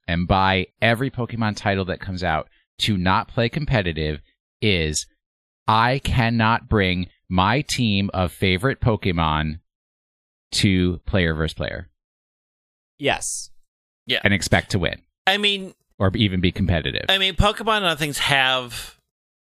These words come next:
Speaker 3: you know, the meta, the things that are good, and your favorites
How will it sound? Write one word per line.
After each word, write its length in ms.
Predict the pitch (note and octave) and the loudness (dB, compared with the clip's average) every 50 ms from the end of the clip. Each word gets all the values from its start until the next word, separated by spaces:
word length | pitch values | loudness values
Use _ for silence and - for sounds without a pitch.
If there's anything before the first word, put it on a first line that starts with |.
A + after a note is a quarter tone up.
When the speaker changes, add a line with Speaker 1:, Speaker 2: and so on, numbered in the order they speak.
| _ _ _ _ _ _ | _ _ _ _ _ _
Speaker 3:
you 140 | C#3 C#3+ C3+ | -2 0 0
know, 240 | B2+ A#2 A2+ A2+ - - | 0 0 -2 -4 -8 -14
the 260 | A#2+ A#2 A#2 C3 C3 B2+ | -16 -4 0 0 0 0
meta, 420 | B2+ C3 C3 B2+ A#2+ G#2+ F2 E2 | 0 2 2 2 2 0 -4 -4
the 140 | F#2 A#2+ B2+ | -2 -4 -4
things 320 | - - D3+ D3 D3 C3 A2+ | 0 0 -2 -2 0 -2 0
that 200 | C#3+ C3+ C#3 - - | 0 0 0 0 0
are 180 | B2+ C3 B2+ | 0 0 0
good, 600 | A#2 A#2 G#2+ - C3 C3 B2 G#2+ F#2 E2 D#2+ - - - | -2 -6 -8 -4 -2 0 0 0 -2 -4 -6 -8 -4 -2
and 460 | C#3 C3 B2+ B2+ C3 C3 A#2+ A2 - - - - | 0 0 0 -2 -6 -8 -10 -12 -14 -16 -8 -4
your 300 | C#3 C#3 C#3 D3 D3+ D3 | 0 0 2 2 0 -2
favorites 680 | - - E3+ F3+ D3 A2+ A2+ C3 - - - - - | -2 -2 -2 -2 -2 -4 -6 -6 -4 -6 -6 -6 -6